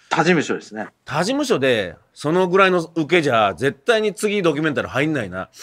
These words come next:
Speaker 2: なんなら松本さんが直で見てるから、
Speaker 1: うん。
Speaker 2: 松本さんの仕事とかもう入んねえだろうなと思ったの。
Speaker 1: うんうんうん。
Speaker 2: な、ここは絶対に当てるべきやろうな、と思ったよね。
Speaker 1: うんうん。
Speaker 2: だから、その、大戦よね。
Speaker 1: そうですね。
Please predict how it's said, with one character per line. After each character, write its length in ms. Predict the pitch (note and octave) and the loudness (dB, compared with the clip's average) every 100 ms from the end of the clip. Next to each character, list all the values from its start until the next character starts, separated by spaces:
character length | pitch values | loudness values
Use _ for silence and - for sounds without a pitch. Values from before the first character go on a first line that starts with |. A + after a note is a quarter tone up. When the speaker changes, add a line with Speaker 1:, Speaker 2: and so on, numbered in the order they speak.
| - - _ _ | -16 -16 _ _
Speaker 2:
な 160 | A2 D3 | -4 0
ん 80 | F3+ | 2
な 80 | |
ら 100 | D#3 | 2
松 240 | A2+ B2 F#3+ | 2 0 0
本 100 | F#3+ | -2
さ 80 | F3+ | 0
ん 40 | |
が 60 | E3 | 0
直 240 | E3 E3+ | 0 0
で 60 | A#2 | 0
見 100 | A2 | -4
て 80 | |
る 80 | G#2 | -4
か 60 | F2 | -6
ら、 60 | |
Speaker 1:
う 20 | F2 | -8
ん。 40 | |
Speaker 2:
松 160 | G2 D#3 | -8 -8
本 100 | D3 | -6
さ 80 | D#3 | -6
ん 20 | |
の 60 | |
仕 100 | C3+ | -4
事 160 | C#3+ C3+ | -6 -6
と 80 | A#2+ | -8
か 60 | |
も 140 | F2 B2 | -4 -4
う 20 | |
入 220 | - C#3+ | -2 -4
ん 40 | A3+ | -2
ね 80 | |
え 40 | C#3+ | -4
だ 60 | |
ろ 60 | F2+ | -4
う 40 | |
な 100 | F#2+ | -6
と 100 | - | -8
思 100 | F2 | -10
っ 40 | F2+ | -14
た 100 | D2+ | -16
の。 100 | - _ - | -20 _ -8
Speaker 1:
う 60 | C#3 | -6
ん 40 | |
う 20 | |
ん 40 | C3 | -4
う 40 | |
ん。 400 | A#2 B2 G#2+ G#2+ _ _ - | -4 -6 -8 -12 _ _ -8
Speaker 2:
な、 140 | B2 | -6
こ 260 | - - D3+ | -6 -8 -8
こ 220 | - A3 | -2 0
は 140 | G#3+ | 2
絶 240 | E3+ F#3+ E3 - | 2 0 -2 -6
対 200 | F#3 F3+ | -2 0
に 80 | E3 | 2
当 140 | D3 | 2
て 140 | D3+ | 2
る 120 | D3 C#3+ | 0 0
べ 120 | C3+ | 0
き 100 | A2 | -4
や 80 | D#2+ | -8
ろ 100 | D2+ | -10
う 40 | |
な、 180 | E2 E2 _ - | -14 -16 _ -2
と 100 | B2+ | -2
思 140 | A#2 | -2
っ 80 | - | -6
た 80 | E2 | -8
よ 60 | |
ね。 40 | B2 | -6
Speaker 1:
う 20 | |
ん 20 | |
う 20 | B2 | 0
ん。 20 | |
Speaker 2:
だ 80 | C3 | 2
か 60 | |
ら、 140 | G#2 F#2 - - - _ _ _ | 2 -2 -8 -20 -20 _ _ _
そ 160 | - F#2+ | -12 -10
の、 1120 | F2+ F2+ F2 F2 E2+ E2 E2 E2 E2+ D#2+ D#2+ - | -8 -6 -6 -8 -10 -10 -10 -12 -14 -14 -14 -2
大 260 | C3+ D3+ | 2 2
戦 280 | D3+ - F#2+ | 2 -2 -8
よ 60 | D#2+ | -6
ね。 200 | C3 - - _ _ _ _ _ | -10 -12 -20 _ _ _ _ _
Speaker 1:
そ 160 | - F#3+ | 0 0
う 40 | |
で 60 | - | 0
す 140 | - | -2
ね。 140 | C3+ | -2